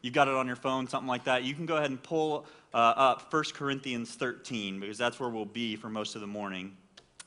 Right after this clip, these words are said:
And the reason that we're in this series right now, surprisingly, is not anything to do with Valentine's Day coming up soon, but the reason that we're in this series on love is because that Jesus says in Matthew twenty-two and in some other places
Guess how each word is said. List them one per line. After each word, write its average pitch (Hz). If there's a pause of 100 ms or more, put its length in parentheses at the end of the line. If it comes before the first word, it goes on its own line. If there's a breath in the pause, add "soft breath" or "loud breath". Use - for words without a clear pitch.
And 131 (560 loud breath)
the 160
reason 247
that 190
we're 165
in 170
this 135
series 120
right 127
now, 120
surprisingly, 117
is 110
not 156
anything 156
to 139
do 139
with 123
Valentine's 117
Day 101
coming 104
up 98
soon, 107
but 120
the 139
reason 220
that 175
we're 147
in 165
this 131
series 156
on 107
love 101 (560 loud breath)
is 135
because 147
that 151
Jesus 214
says 139
in 131
Matthew 156
twenty-two 131
and 127
in 135
some 139
other 120
places 98